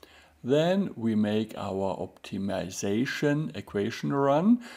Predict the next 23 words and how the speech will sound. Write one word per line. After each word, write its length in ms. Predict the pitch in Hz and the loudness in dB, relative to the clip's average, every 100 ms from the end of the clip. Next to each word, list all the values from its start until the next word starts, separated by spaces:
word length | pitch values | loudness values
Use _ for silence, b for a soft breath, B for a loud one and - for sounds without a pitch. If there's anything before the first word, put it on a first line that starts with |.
| B B - | B B -10
to 120 | 131 | -4
reach 380 | 110 110 104 - | 0 0 -2 -10
the 60 | 92 | -10
targets, 840 | - 101 101 123 180 214 - - | -4 2 2 2 2 0 -2 -8
getting 480 | - 110 - 113 107 | 0 0 0 0 0
new 140 | 101 | -2
factors 880 | - - 139 - - 160 165 196 208 | -4 2 2 0 -2 2 4 2 0
for 240 | - 131 | 0 0
the 100 | 120 | 0
scalable 560 | 123 - 127 127 127 127 | -4 -2 0 0 2 2
load 260 | 135 160 - | 2 -2 -2
case, 400 | 190 196 - - B B B | 0 0 -2 -10 B B B
and 500 | - 139 165 202 208 - | -2 2 4 2 0 -6
we 500 | 104 107 98 92 - - | -6 -4 -2 -6 -10 -4
take 640 | 123 131 151 190 185 - | 2 4 4 2 0 -8
these 400 | 120 117 143 147 | 2 4 4 0
factors 880 | - 123 123 - 151 160 175 202 - B B B 123 | -2 -2 -2 -2 2 4 4 0 -6 B B B 2
in 400 | 131 151 170 - | 4 6 2 -2
the 200 | 110 104 | -2 0
next 580 | 107 123 147 - - - - | 2 0 -2 -8 -12 -16 -6
ase 840 | 107 104 107 117 120 135 143 160 156 B B _ | -2 2 4 2 4 4 4 2 -6 B B _
step. 680 | - - - 135 101 - - b b b _ | -8 -8 4 4 4 0 -20 b b b _
We 420 | 110 107 98 92 | -4 -2 -2 -6